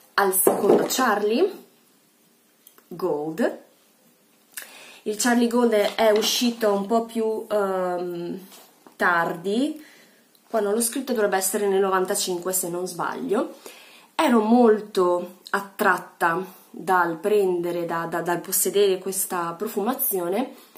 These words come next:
perché, eh, alle superiori ero innamorata, tra i tanti profumi, del Trésor di Lancôme, e questo lo davano come, eh,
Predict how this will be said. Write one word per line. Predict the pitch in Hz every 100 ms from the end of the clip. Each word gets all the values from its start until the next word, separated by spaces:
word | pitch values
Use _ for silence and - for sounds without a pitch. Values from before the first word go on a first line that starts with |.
| - - - _
perché, | 339 349 - 202 190 233 - - _
eh, | 196
alle | 196 185 - 277
superiori | 226 226 311 220 175 196 233 226
ero | 220 202
innamorata, | 190 185 226 175 156 - 180 175 175 - _ _ _ _ _
tra | 175
i | 185
tanti | 185 156 156 160 190 202 233
profumi, | 190 185 196 175 175 208
del | 190 170 165 160
Trésor | 165 160 160 147 151 - _ _ _
di | - 165
Lancôme, | 151 156 - 147 147 156 156 - - - - - -
e | - 381
questo | 208 180 -
lo | 214
davano | 226 160 165 175 180
come, | - 165 170 170 175
eh, | 165